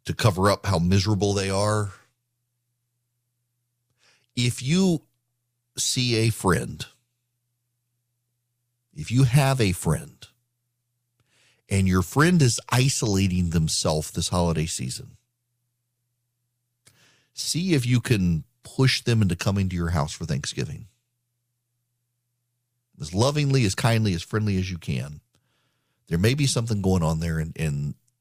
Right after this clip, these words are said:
you may have to poke and prod some people out of their misery and despair. Some people have to be dragged out of their depression.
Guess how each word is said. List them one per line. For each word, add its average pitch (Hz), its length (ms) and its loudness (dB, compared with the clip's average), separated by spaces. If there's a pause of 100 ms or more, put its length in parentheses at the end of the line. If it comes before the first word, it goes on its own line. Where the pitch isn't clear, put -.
(280)
you 90 160 -2
may 123 100 4
have 135 180 4
to 123 80 -2
poke 127 240 2
and 101 100 -4
prod 104 300 0
some 98 160 -2
people 92 240 0
out 87 100 2
of 85 60 0
their 82 100 0
misery 82 380 -2
and 76 100 -4
despair. 101 380 -4
Some 156 200 -2
people 156 300 0
have 127 220 0
to - 80 -6
be 113 260 -2 (340)
dragged 104 400 2
out 95 120 2
of 98 80 2
their 90 120 0
depression. - 520 -8